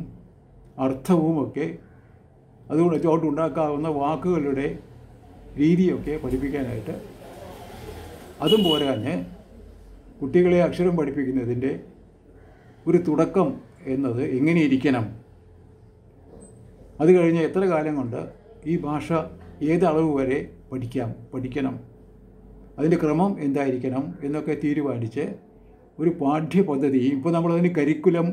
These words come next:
എന്നൊക്കെ പറയും, എന്തോ കരിച്ച മാതിരിയാണ് തോന്നുക കേട്ടാൽ, പക്ഷേ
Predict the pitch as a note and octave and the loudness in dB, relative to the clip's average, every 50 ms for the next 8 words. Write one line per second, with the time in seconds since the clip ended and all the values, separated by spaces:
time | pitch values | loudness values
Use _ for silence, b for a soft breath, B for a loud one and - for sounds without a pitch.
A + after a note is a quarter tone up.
0 | F#3 - D#3+ D3 D3+ D3 D3 A#2 C#3+ B2+ A#2+ A2+ G#2 G2+ - - _ _ _ _ | -4 -6 -6 -6 -4 -4 -6 -6 -4 -4 -4 -4 -6 -8 -12 -20 _ _ _ _
1 | _ _ _ _ _ _ _ _ _ _ _ _ _ _ _ _ _ _ _ _ | _ _ _ _ _ _ _ _ _ _ _ _ _ _ _ _ _ _ _ _
2 | _ _ _ _ _ _ _ - C3 C3 C#3 D#3+ - E3 C#3+ C3+ C#3 C3 F#3+ F#3+ | _ _ _ _ _ _ _ -2 -2 0 0 0 2 2 2 2 2 4 4 4
3 | F3 E3 D#3+ D#3+ D#3 D3 C#3+ - C3+ A#2+ B2 C3 A2+ G#2+ A#2+ A#2+ A#2+ C3 C3+ C3+ | 4 4 2 2 2 0 0 -2 -2 -2 0 -2 -2 -4 -6 -8 -6 -8 -6 -6
4 | C#3 C3 - D#3+ | -6 -6 -6 -4